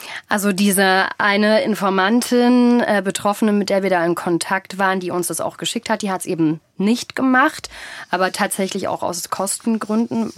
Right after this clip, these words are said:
weil sie das Geld dafür jetzt nicht hatte. Und ich hab auch niemanden gefunden, dem es geholfen hat. Ich hab tatsächlich mit einer Betroffenen gesprochen, die, äh, so flüssige Edelmetalle getrunken hat,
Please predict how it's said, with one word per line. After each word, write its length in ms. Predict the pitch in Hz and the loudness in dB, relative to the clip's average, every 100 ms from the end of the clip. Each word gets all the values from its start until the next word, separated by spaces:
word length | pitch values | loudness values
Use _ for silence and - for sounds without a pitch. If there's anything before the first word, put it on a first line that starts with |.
| - | -8
weil 140 | 196 | -6
sie 80 | 170 | -4
das 180 | 170 - | -4 -4
Geld 180 | - - | -4 -4
dafür 280 | 170 - | -6 -4
jetzt 240 | 165 156 - | -4 -2 -4
nicht 240 | 156 - | -4 -2
hatte. 380 | 165 - 214 240 - - - - - - | -4 0 2 0 -2 -12 -14 -14 -16 -4
Und 460 | - 208 208 202 - | 2 4 4 2 -2
ich 260 | - 233 247 | 0 2 2
hab 200 | 277 - | 0 2
auch 180 | 220 214 | 0 2
niemanden 560 | 190 208 226 233 - | 2 4 4 2 0
gefunden, 440 | 208 - 208 214 185 | -4 -2 -2 0 0
dem 140 | 175 | 2
es 160 | 170 - | 2 -2
geholfen 460 | 156 165 160 160 | -2 -2 -2 -6
hat. 180 | 156 - | -6 -10
Ich 140 | - 180 | -8 -8
hab 80 | - - | -8 -4
tatsächlich 600 | 196 185 233 247 269 - | -2 0 -2 0 -4 -2
mit 180 | 214 | -2
einer 220 | - 226 226 | -2 -4 -4
Betroffenen 440 | 214 208 208 190 | -4 -4 -2 -2
gesprochen, 640 | 175 - - 214 294 302 359 - - - - - | -2 -6 -2 0 2 2 0 -10 -18 -18 -16 0
die, 360 | 220 226 233 | 2 4 2
äh, 180 | - 208 | 0 0
so 120 | 208 | 0
flüssige 440 | 214 226 226 214 214 | -2 -2 -4 -2 -2
Edelmetalle 640 | 220 220 208 180 202 190 | -2 0 -2 -2 -2 -2
getrunken 600 | - - 202 247 247 254 | -4 -6 -2 -2 -2 -2
hat, 320 | 247 247 - | -2 -4 -12